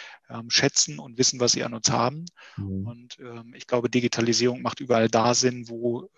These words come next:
Speaker 1: wir diesem Ziel näher kommen. Jetzt einfach so, weil alle über Digitalisierung reden, müssen wir hier alles
Speaker 2: Ja.
Speaker 1: digitalisieren. Ich glaub, das macht keinen glücklich.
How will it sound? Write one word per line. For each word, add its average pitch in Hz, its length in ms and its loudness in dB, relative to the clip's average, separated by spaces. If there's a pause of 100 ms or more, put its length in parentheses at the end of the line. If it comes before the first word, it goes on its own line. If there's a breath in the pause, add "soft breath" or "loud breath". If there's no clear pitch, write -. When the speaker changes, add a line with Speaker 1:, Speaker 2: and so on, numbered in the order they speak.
Speaker 1:
wir 120 160 -2
diesem 117 240 -2
Ziel 113 520 2
näher 107 240 2
kommen. - 280 -16
Jetzt - 180 -14
einfach 127 220 0
so, 120 440 -2 (140)
weil 117 140 4
alle 120 180 4
über 123 160 4
Digitalisierung 120 680 2
reden, 123 220 4
müssen 123 220 -6
wir 113 80 0
hier 117 120 2
alles 113 200 2
Speaker 2:
Ja. 107 60 -2
Speaker 1:
digitalisieren. 117 680 0
Ich 120 80 -10
glaub, - 160 -16
das - 180 -14
macht - 180 -16
keinen 113 220 -16
glücklich. - 460 -20